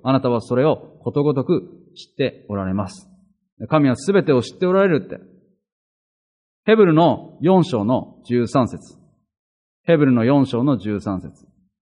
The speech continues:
作られたもので、神の前で隠れ仰せるものは何一つなく、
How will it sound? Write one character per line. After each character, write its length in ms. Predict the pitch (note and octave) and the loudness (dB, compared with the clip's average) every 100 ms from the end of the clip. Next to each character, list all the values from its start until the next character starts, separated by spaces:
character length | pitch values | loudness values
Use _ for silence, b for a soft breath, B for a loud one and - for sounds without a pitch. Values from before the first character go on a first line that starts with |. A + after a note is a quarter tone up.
| _ | _
作 220 | - - | -10 0
ら 100 | A#3+ | 2
れ 80 | A#3+ | 4
た 100 | E3+ | 4
も 120 | C#3+ | 2
の 80 | B2+ | 4
で、 340 | D#3 D3 - - | 2 2 -2 -2
神 220 | G#3 G#3 | 2 4
の 120 | E3+ | 4
前 220 | C#3 E3 D3 | 4 4 4
で 140 | B2+ | 2
隠 240 | B2 A2+ D#3+ | 0 0 2
れ 60 | |
仰 200 | D3+ D#3+ | 4 2
せ 120 | D3+ | 2
る 80 | D3+ | 2
も 100 | B2+ | 2
の 120 | A2 G#2+ | 2 0
は 60 | |
何 260 | A#2 F#3 E3 | 2 2 2
一 180 | - C3 | 0 -6
つ 120 | - | -6
な 100 | F#2+ | -10
く、 140 | - | -12